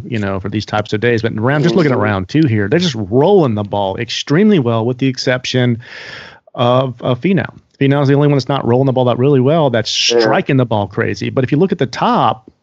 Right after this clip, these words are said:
Speaker 1: they're not striking the ball crazy. They're just rolling it crazy. And
Speaker 2: Yeah.
Speaker 1: that's just, can you hold that up to the weekend? I don't know if you can, you know.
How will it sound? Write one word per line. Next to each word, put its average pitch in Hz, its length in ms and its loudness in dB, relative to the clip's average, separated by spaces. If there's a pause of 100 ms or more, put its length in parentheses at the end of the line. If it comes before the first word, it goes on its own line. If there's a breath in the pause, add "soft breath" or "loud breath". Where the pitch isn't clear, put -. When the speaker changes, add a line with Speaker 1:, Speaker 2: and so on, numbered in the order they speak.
(120)
Speaker 1:
they're 151 160 0
not 180 180 0
striking - 400 -2
the 135 60 0
ball 123 180 2
crazy. 127 300 0
They're 139 100 2
just 131 140 0
rolling 113 420 2
it 92 80 -6
crazy. - 420 -10
And 120 220 -2 (120)
Speaker 2:
Yeah. - 40 0
Speaker 1:
that's 143 220 -2
just, - 340 -4
can 151 160 0
you 156 140 4
hold 143 220 0
that 131 120 2
up 127 80 -4
to 131 80 2
the 117 100 0
weekend? 104 600 0 (760 loud breath)
I - 280 -4
don't 123 140 0
know 120 80 2
if 113 80 -6
you 110 80 -10
can, 107 280 -10 (220)
you - 160 -14
know. - 80 -20